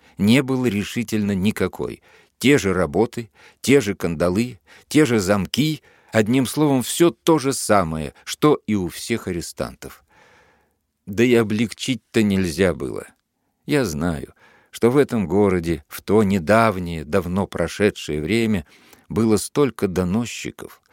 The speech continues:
столько интриг, столько рывших друг другу яму, что начальство, естественно, боялось доноса. А уж чего страшнее было в то время доноса о том, что известного разряда преступникам дают поблажку.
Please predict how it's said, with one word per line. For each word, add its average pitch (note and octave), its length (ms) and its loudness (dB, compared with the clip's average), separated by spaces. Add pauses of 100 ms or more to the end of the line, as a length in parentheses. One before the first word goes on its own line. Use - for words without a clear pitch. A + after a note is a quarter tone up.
(160)
столько A2+ 460 -2
интриг, G2 640 -4 (180)
столько - 480 2
рывших A2+ 480 -2
друг F#2+ 280 -2
другу G#2 280 -2
яму, G2 520 0 (340)
что - 220 0
начальство, A#2+ 680 0
естественно, A2 1120 -2 (320)
боялось F2+ 760 0
доноса. D2 640 -8 (640)
А E2+ 140 -6
уж F2 180 -6
чего A#2+ 340 -2
страшнее A#2 680 0
было F2+ 300 -2
в - 80 -14
то F#2 140 0
время F#2+ 360 0
доноса G2 760 2
о F#2+ 60 2
том, D#3 380 2 (460)
что - 360 2
известного B2 720 2
разряда A#2+ 440 2
преступникам C#3 840 0
дают A2+ 380 2
поблажку. A#2+ 960 0